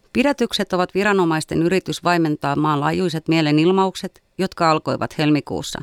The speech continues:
kun Valko-Venäjällä määrättiin lisävero työttömille.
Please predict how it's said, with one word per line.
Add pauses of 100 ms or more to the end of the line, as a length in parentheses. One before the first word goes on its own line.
(440)
kun
Valko-Venäjällä
määrättiin
lisävero
työttömille.